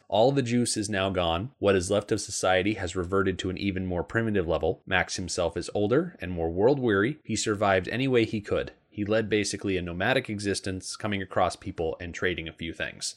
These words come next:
Between those two statements, a couple things stand out. He's older, he's more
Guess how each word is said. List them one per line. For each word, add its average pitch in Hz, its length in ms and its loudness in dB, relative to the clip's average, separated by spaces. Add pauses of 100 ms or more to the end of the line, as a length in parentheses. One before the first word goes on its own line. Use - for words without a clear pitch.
Between 180 480 2
those 151 260 4
two 143 200 -2
statements, 139 760 0 (100)
a - 80 -2
couple 131 300 2
things 113 300 0
stand 95 320 -2
out. 73 280 0
He's 120 220 2
older, 123 460 4
he's 110 200 -2
more 117 520 2